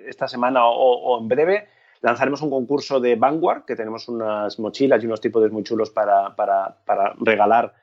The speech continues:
a quien haga la mejor foto, todavía no está lanzado. Eh,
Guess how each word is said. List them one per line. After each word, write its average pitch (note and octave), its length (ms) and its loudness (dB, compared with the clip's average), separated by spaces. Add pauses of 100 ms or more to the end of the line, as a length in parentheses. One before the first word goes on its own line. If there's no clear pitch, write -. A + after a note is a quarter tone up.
(280)
a A2 100 -2
quien G#2+ 180 -4
haga G#2+ 460 0
la G#2 100 -4
mejor G#2 220 -14
foto, D#3+ 220 -4
todavía A2 240 2
no A2 60 -8
está A2 120 -8
lanzado. D#3 600 0 (340)
Eh, B2 600 0